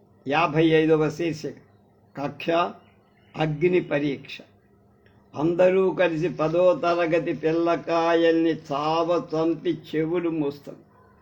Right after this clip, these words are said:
అనిపిస్తారు. ప్రైవేట్ స్కూళ్ళ వాళ్ళు ఒక రకంగా పీల్చి పిప్పే చేస్తారు.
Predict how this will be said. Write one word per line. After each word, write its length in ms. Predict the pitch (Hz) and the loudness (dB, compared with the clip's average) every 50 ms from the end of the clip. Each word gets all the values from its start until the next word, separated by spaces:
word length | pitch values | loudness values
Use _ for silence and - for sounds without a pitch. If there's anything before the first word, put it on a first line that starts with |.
| _ _ - - - _ _ _ _ _ _ - - | _ _ -20 -20 -20 _ _ _ _ _ _ -6 -2
అనిపిస్తారు. 720 | 160 175 170 151 160 165 156 - - - - - - _ _ _ _ _ _ _ _ _ _ - | 0 2 2 2 0 -2 -4 -4 -6 -10 -10 -10 -12 _ _ _ _ _ _ _ _ _ _ -8
ప్రైవేట్ 500 | - 143 156 165 170 175 185 190 190 165 | -2 0 2 2 2 2 2 0 0 -2
స్కూళ్ళ 560 | - - - - 160 165 180 180 180 175 175 180 | -4 -8 -10 -4 0 2 2 2 2 2 2 2
వాళ్ళు 420 | 170 165 165 170 175 170 170 175 | 2 2 2 2 2 0 0 0
ఒక 260 | 165 165 170 156 151 | 0 0 -2 -2 0
రకంగా 640 | 170 165 165 170 156 175 175 175 175 165 180 175 170 | 0 0 0 0 -2 -2 0 0 0 2 2 0 0
పీల్చి 680 | - - - 160 165 170 180 175 160 151 - 175 165 | -2 -4 -2 0 2 2 2 0 -2 -6 -4 -4 -4
పిప్పే 580 | 156 - - 156 156 151 - - 185 180 180 | -4 -2 -2 -2 -2 -2 -2 -2 -2 0 0
చేస్తారు. 520 | 175 165 - 160 151 147 - - - 135 | 0 -2 -2 -2 -2 -4 -6 -10 -16 -18